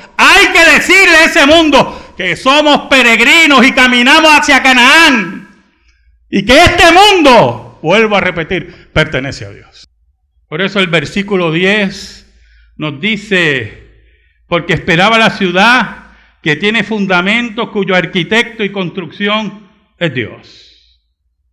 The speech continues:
<laughs> Es dirigirnos a la Canaán construida por Dios. Es insertarnos en la iglesia,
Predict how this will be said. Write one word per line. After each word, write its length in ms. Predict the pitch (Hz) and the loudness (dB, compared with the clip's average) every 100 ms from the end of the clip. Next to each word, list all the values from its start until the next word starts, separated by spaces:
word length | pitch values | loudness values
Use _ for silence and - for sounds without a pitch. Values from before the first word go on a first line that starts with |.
| _ _ _ _ _ _ _ _ _ _ _ | _ _ _ _ _ _ _ _ _ _ _
<laughs> 100 | 202 202 _ _ _ _ _ _ _ _ _ _ _ | -16 -16 _ _ _ _ _ _ _ _ _ _ _
Es 260 | - 208 196 | -6 -6 -6
dirigirnos 1160 | 220 202 175 220 240 208 180 160 151 - - - - - - _ | -6 -6 -4 -4 -4 -4 -8 -8 -10 -12 -20 -18 -18 -18 -20 _
a 160 | 180 | -6
la 180 | 185 185 | -4 -4
Canaán 560 | 190 185 190 226 254 233 | -4 -4 -2 -2 -2 -4
construida 720 | 240 208 196 208 214 247 240 | -4 -6 -6 -6 -4 -2 -2
por 220 | 220 208 | -4 -4
Dios. 800 | 220 240 - - - - - _ _ _ _ _ _ _ _ | -2 -2 -2 -8 -16 -20 -20 _ _ _ _ _ _ _ _
Es 140 | - 196 | -6 -2
insertarnos 1080 | 247 240 - 247 277 233 233 254 247 226 | -2 -2 -4 -4 -4 -4 -4 -2 -4 -6
en 160 | 226 214 | -6 -4
la 160 | 208 196 | -2 -2
iglesia, 920 | 196 247 262 - 202 175 151 123 - | 0 -2 -2 -6 -4 -2 -2 -4 -12